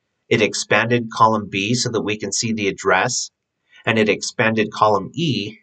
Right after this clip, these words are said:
even more so that we can see the notes that have been written. So again, automatically fitting columns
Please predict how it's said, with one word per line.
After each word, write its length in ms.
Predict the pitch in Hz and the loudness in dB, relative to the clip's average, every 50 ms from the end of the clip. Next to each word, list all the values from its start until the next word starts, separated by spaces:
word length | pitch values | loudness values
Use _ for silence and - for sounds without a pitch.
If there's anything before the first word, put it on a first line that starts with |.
| _ _ | _ _
even 320 | - 113 113 110 98 92 98 | -10 -8 -8 -6 -6 -6 -2
more 480 | 101 120 156 160 107 90 90 92 - - _ _ _ | 2 4 6 6 6 6 4 2 -2 -4 _ _ _
so 220 | - - - 120 | -10 -6 -4 -2
that 140 | 104 98 - | -2 -2 -2
we 140 | 101 107 107 | -4 -6 -6
can 140 | - 101 | -6 -8
see 240 | 98 - - 113 107 | -6 -4 -4 -4 -4
the 140 | 98 95 92 | -6 -6 -8
notes 580 | 87 90 92 107 101 - - - - - - _ _ - | -8 -4 0 0 0 0 -2 -6 -8 -8 -8 _ _ -6
that 120 | 110 101 | -4 -4
have 140 | 98 87 85 | -4 -4 -6
been 180 | - 92 87 175 | -6 -6 -4 -2
written. 320 | 180 - - 143 78 73 _ _ _ _ _ _ _ _ _ _ _ _ _ _ _ _ _ _ _ _ _ _ _ _ _ | -4 -4 -4 -4 -10 -16 _ _ _ _ _ _ _ _ _ _ _ _ _ _ _ _ _ _ _ _ _ _ _ _ _
So 200 | - - 127 113 | 0 4 6 6
again, 460 | 104 104 131 165 175 127 101 101 101 101 - - _ - | 6 6 4 4 4 4 4 2 -2 -6 -10 -8 _ 2
automatically 640 | 117 127 139 147 151 156 160 151 - - 123 113 | 4 4 4 4 2 2 0 0 -2 -2 -4 -4
fitting 420 | 113 113 - 147 135 123 110 107 98 | -2 0 2 4 4 4 2 0 -4
columns 680 | - - - 190 202 135 107 196 104 104 101 - - | -2 2 4 6 6 6 4 2 0 -4 -8 -10 -14